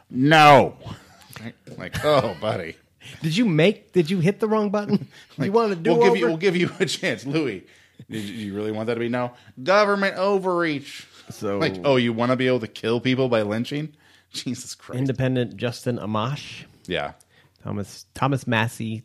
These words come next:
Speaker 2: Ted Yoho. It's gotta be out of Hawaii, right?
Speaker 1: I don't know.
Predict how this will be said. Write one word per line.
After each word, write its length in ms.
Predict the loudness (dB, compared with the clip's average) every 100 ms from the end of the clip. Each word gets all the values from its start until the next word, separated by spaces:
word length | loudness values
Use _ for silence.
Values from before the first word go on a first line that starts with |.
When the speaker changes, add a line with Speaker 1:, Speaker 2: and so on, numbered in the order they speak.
| _
Speaker 2:
Ted 220 | 0 0
Yoho. 580 | 2 -2 -2 -4 -6 -8 _ _ _ _ _ _ _ _ -20 -20 -20 _
It's 180 | -16 -4
gotta 220 | 0 0
be 140 | -2 -4
out 120 | -4
of 160 | -8
Hawaii, 420 | -10 -8 -6 -6 -8
right? 220 | -10 -10 _ _ -20 -18
Speaker 1:
I 580 | -14 -12 -10 -10 -10 -10
don't 140 | -8
know. 160 | -10